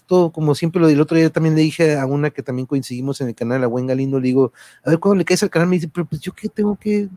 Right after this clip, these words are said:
Yo no tengo nada que aportar". A huevo que sí, todos tenemos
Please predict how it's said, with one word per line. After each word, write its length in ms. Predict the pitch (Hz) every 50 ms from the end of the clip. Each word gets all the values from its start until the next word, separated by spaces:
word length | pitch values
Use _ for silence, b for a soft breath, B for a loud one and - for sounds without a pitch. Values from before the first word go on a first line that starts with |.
| 165
Yo 120 | 185 185 180
no 180 | 185 185 185
tengo 200 | - - 190 190
nada 160 | 185 185 190
que 120 | 175 - 175
aportar". 280 | 165 - 170 160 165
A 100 | 151 -
huevo 360 | - 226 - - 185 214 220 214
que 100 | - 151
sí, 180 | - 165 156
todos 280 | - - 180 180 185 -
tenemos 420 | - 151 147 147 156 156 143 -